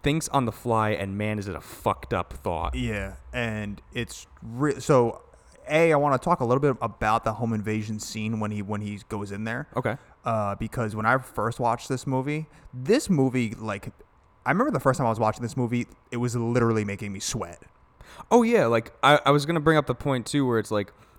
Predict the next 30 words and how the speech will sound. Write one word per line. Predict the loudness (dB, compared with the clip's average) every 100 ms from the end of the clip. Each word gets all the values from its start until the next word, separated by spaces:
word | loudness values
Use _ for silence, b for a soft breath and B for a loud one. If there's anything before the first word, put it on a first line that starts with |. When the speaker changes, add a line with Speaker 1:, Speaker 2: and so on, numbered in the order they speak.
| -2
Speaker 1:
this | 0 2
is |
the | 0
first | 2 2 2
movie | 2 2
in |
a | 2
long | 4 4 4 2
time | -2 -2 -2 0
where | 2 4
I |
was | 2 -2 -8
actually | -8 -6 -2 2 4 2 0 -2 -2
a |
little | 2 4 6 4 2
on | 0 0 0 -4
edge | -2 -2 -4
to | -4 2
see, | 6
Speaker 2:
Yeah. | 6
Speaker 1:
like, | 4 2
what | 0 0
happened | 0 -2 -2 -4 -6
next. | -2 2
Speaker 2:
Because | 2 4 2 2
it's | -2 -2
so | -2 -2 0 4 6 6 6 6
nerve-, | 2 0 2 4 2 2
because | 0 0 0
Speaker 1:
Yeah. | -2 -2